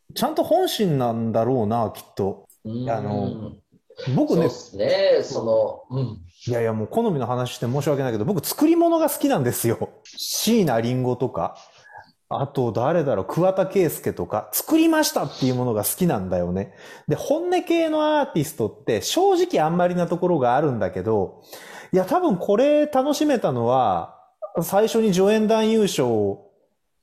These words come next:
Speaker 1: み-、き-、み-、聞いてたからだな。で、その助演男優賞が面白かったからだな、きっと。あれが、はあはあ、こんなもんねって思ってたら多分ここまで、おー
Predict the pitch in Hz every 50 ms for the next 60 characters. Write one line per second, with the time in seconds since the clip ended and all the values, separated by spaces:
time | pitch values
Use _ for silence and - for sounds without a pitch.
0 | _ - - 160 185 - - - - 190 190 190 202 190 196 202 202 185 185 -
1 | 196 202 190 208 190 180 135 - 113 110 95 87 85 90 92 95 98 95 98 127
2 | 123 - 180 180 185 147 156 196 269 320 320 311 320 320 330 339 330 294 196 -
3 | 160 123 113 117 143 143 123 101 90 87 - - - - - - - - _ _
4 | _ _ _ _ _ _ _ _ _ _ _ _ - 196 240 349 370 - 392 381
5 | 339 - 160 139 - 120 107 - 95 92 92 90 92 95 101 107 113 131 - -
6 | - - - - - 135 - - - - 110 101 101 - - - - _ _ _
7 | _ _ _ _ _ _ _ _ _ _ _ _ _ - - - - - 175 208
8 | 262 285 294 359 330 233 175 - 233 254 226 185 220 214 151 - - 202 220 233
9 | 233 226 254 240 196 160 156 156 156 156 - - 139 120 110 104 98 - - -
10 | _ _ _ _ _ _ _ _ - 160 226 330 381 381 - - 185 170 156 131
11 | 123 113 - 185 170 147 139 131 123 139 139 196 202 202 226 214 185 170 127 110
12 | 107 104 101 110 135 160 190 208 220 220 214 202 190 180